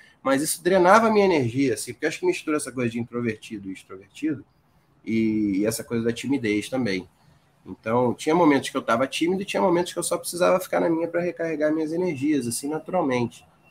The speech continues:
E, mas foi muito difícil pra mim esse, esse efeito colateral que veio junto e que eu já tinha antecipado sendo seu filho, sendo filho da Leda Nagli, do Jornal Hoje, da T V, do, da Manchete,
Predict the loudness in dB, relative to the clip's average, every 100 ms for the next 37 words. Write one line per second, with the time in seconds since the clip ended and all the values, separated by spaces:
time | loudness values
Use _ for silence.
0 | _ _ _ _ _ _ -2 2 4 4
1 | 2 4 4 6 4 2 -2 2 4 4
2 | 2 2 4 4 2 0 0 0 0 -2
3 | -10 -20 -8 -6 -4 -2 0 0 -2 -6
4 | _ _ _ _ _ -8 -2 0 2 2
5 | 2 2 4 6 4 0 0 2 2 0
6 | -2 -4 -12 -8 -4 0 2 0 0 4
7 | 4 4 0 -2 -2 0 -2 -2 0 4
8 | 4 2 -6 _ _ -6 2 2 2 0
9 | -2 2 2 2 0 -2 -4 -2 -4 -4
10 | -4 -4 -2 0 -2 -2 -6 -8 -8 -4
11 | -4 -2 -2 0 -2 -6 -12 -10 -6 -6
12 | -8 -8 -4 -4 0 2 2 0